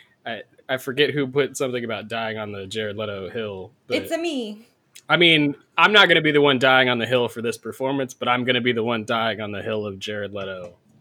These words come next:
Speaker 1: in general. Um, anyways, hey, fuck it. Uh, what's, <laughs> what's everybody been watching this week? Brandon Jones?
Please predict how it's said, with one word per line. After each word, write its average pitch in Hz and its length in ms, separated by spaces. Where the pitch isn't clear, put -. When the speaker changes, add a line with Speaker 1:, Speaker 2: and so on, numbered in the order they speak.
Speaker 1:
in 95 160
general. 90 480
Um, 90 640
anyways, 175 480
hey, 214 140
fuck 247 280
it. 127 200
Uh, 156 440
what's, 170 280
<laughs> 127 80
what's 156 340
everybody 220 460
been 202 200
watching 170 540
this 120 200
week? 107 400
Brandon 139 260
Jones? 151 460